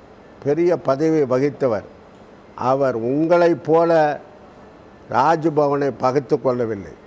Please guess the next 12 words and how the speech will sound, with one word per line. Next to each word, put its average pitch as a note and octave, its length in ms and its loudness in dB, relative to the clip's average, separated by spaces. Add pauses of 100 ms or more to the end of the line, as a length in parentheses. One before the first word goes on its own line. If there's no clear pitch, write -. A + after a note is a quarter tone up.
(760)
தினமும் G3+ 760 0 (1200)
கவர்னரை F#3 720 2
எதிர்த்து F3 440 2
பேசுவது, E3 800 0 (640)
அவரை D3+ 440 2
ஒரு D3+ 360 0
சப்ஜெக்டாக F3+ 760 2
வைத்து D#3+ 380 0
ஒரு C#3 140 -2
ந-, B2+ 280 0
சட்டசபையிலே D#3 720 0
பேசுவது, D#3+ 840 -2